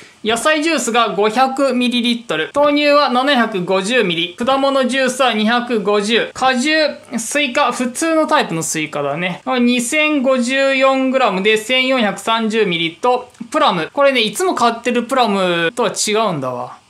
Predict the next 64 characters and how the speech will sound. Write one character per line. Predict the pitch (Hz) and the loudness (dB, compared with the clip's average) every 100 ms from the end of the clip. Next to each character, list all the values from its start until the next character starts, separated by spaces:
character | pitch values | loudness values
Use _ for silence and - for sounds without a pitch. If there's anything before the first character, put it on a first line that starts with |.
| - | -12
あ | 202 185 | -6 -4
の、 | 185 180 | -4 -4
買 | 220 214 | -6 -6
っ | |
て | - | -4
る | 247 | -2
場 | 226 | 0
所 | 220 247 | 0 0
が | |
違 | 233 240 208 208 | 0 -2 0 -2
う | |
っ | |
て | 208 | -4
い | |
う | 135 | -10
の | |
か、 | 135 143 | -8 -6
お | 190 | -4
店 | 190 185 | -6 -4
が | 175 | -4
違 | 143 - | -6 -8
う | 139 131 | -8 -8
ん | |
だ | 135 | -12
け | 135 | -16
ど、 | 143 139 139 - | -12 -12 -10 -2
五 | 240 | 0
百 | 277 302 320 | 2 2 0
三 | - 302 311 311 | 2 2 4 4
グ | |
ラ | 302 | 4
ム | 240 | 2
で | 220 233 | 2 2
四 | 262 | 4
百 | 226 190 170 | 2 0 -4
五 | 175 185 | -2 0
十 | 233 214 | 0 0
ミ | 147 | -2
リ、 | 151 | -4
合 | - 262 | -2 2
わ | 311 | 2
せ | 302 262 | 0 -2
て | 247 285 | 0 2
二 | 240 240 | 4 2
千 | 254 302 302 | 2 0 2
五 | 285 | 2
百 | 277 294 294 | 2 0 0
五 | 233 247 | 2 0
十 | 226 269 | 2 0
七 | 262 262 262 | 2 2 2
グ | 247 | 2
ラ | 269 202 | 2 2
ム | 202 | 2
で | 226 | 0
千 | 220 262 | 0 0
八 | 233 262 | 0 -2
百 | 254 254 | -2 -2
八 | - 220 214 233 | 0 -2 -2 -4
十 | 226 247 | -2 -2
ミ | 151 | -2
リ | 135 165 | -6 -10
で | 147 | -10
す | 143 180 | -8 -6
ね。 | 208 190 - | -4 -4 -8